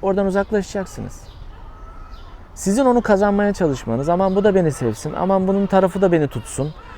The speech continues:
aman şunlara da şirin gözükeyim" tavırlarınız hiçbir işe yaramaz. Onların gözünde daha da basit olursunuz.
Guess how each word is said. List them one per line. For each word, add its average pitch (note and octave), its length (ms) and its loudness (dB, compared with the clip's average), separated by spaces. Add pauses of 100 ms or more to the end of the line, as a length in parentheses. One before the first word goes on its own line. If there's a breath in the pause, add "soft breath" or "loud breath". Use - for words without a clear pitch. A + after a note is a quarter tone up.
(200 loud breath)
aman G3 220 4
şunlara G3 400 2
da G3 80 6
şirin E3 300 2
gözükeyim" B2+ 440 2
tavırlarınız F3 580 2
hiçbir G3+ 260 -4
işe G3 180 -2
yaramaz. E3+ 380 0
Onların F3 340 0
gözünde F3 360 2
daha F3+ 160 4
da F3 120 2
basit D#3 240 -2
olursunuz. - 580 -6